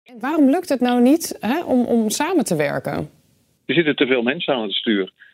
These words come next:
Speaker 2: Zowel aan de kant van justitie en veiligheid als de politie. Eh, de politie kent alleen al zeven portefeuillehouders. We hebben meerdere, eh, strategische beleidsgroepen. We hebben een, eh,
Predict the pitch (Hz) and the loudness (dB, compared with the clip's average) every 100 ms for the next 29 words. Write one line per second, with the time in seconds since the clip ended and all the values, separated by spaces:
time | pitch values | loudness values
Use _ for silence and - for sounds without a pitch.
0 | - - 135 127 123 120 117 - 120 107 | -6 0 2 2 0 0 0 2 0 0
1 | 123 107 104 104 - 127 - 113 107 127 | -2 -2 -4 -6 -4 -4 -2 -2 0 -2
2 | 120 - 107 98 - 117 - 101 117 147 | -4 -4 -2 -2 -4 -4 -4 -6 -4 -6
3 | - 110 - - - - - 113 117 123 | -6 -8 -10 -16 -18 -18 -2 0 2 0
4 | 120 123 113 120 117 117 131 117 101 101 | 0 0 0 0 0 2 0 0 -2 0
5 | 127 110 104 - 104 - 120 131 139 127 | 0 -2 -6 -6 -6 -2 -2 -2 -4 -4
6 | 104 - - - _ _ - 104 104 107 | -6 -6 -10 -12 _ _ -4 -2 2 2
7 | 107 120 113 110 107 104 107 98 120 107 | 2 2 0 0 -2 -4 -6 -4 -4 -2
8 | 131 113 - - 101 107 113 139 - 120 | -2 -4 -4 -4 0 0 0 -2 -4 -4
9 | 104 123 107 98 - - - - - 101 | -4 -4 -4 -6 -12 -16 -18 -12 -2 0
10 | 104 107 107 101 | 2 2 2 2